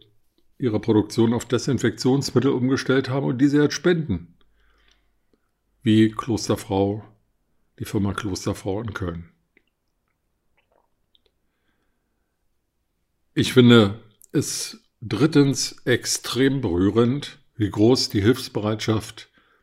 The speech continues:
der Bürger in unserem Land ist. Äh, es gibt Aufrufe des Robert-Koch-Institutes,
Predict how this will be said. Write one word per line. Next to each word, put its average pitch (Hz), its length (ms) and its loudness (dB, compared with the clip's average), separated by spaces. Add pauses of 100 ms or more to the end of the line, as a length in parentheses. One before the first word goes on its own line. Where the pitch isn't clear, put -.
(220)
der 110 80 0
Bürger 107 320 2
in 92 100 -4
unserem 92 300 -4
Land 85 260 -4
ist. - 540 -12 (2250)
Äh, - 60 -12 (340)
es - 160 -14
gibt - 200 0
Aufrufe 127 840 4 (240)
des 107 200 -4
Robert-Koch-Institutes, 113 1600 -2